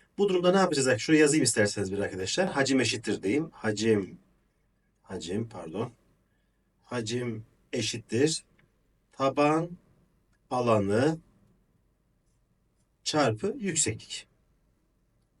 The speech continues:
işlemini yapacağız. Taban alanı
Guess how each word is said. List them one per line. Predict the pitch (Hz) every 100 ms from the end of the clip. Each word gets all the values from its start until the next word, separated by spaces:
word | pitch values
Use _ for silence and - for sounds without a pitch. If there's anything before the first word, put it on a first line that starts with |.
| -
işlemini | 139 - 92 104 175 196
yapacağız. | 156 113 - - - - _ _ - - _ _
Taban | 269 202
alanı | 208 180 185 240